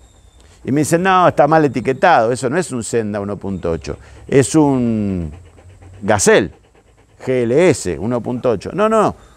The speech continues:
hubo Senda uno punto ocho, porque se hacía como Voyage, se mandaba con el uno ocho a Brasil, y se lo distinguía por la llanta esa multirrayos,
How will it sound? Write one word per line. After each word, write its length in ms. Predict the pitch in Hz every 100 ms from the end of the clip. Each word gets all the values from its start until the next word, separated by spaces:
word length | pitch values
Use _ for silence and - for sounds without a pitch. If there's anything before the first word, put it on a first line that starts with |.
| _ _ -
hubo 320 | 240 208 151
Senda 380 | 151 139 127 120
uno 200 | 113 104
punto 360 | 101 104 95
ocho, 260 | 85 - 85
porque 340 | 110 113 123
se 160 | - 139
hacía 280 | 143 220 151
como 280 | 160 139
Voyage, 500 | 127 127 131 110 - - _ _
se 220 | - 123
mandaba 480 | 127 139 180 196 127
con 160 | 120
el 120 | 117 139
uno 260 | 160 139
ocho 340 | 147 113 120 117
a 80 | 113
Brasil, 560 | 113 117 - 104 113 - _ _ - _ _
y 360 | 147 160 175 - 98
se 140 | 117
lo 80 | 113
distinguía 360 | 113 120 147 120
por 160 | 120
la 80 | 110
llanta 360 | 123 139 131 123
esa 200 | 113 107
multirrayos, 840 | 107 90 110 117 90 78 107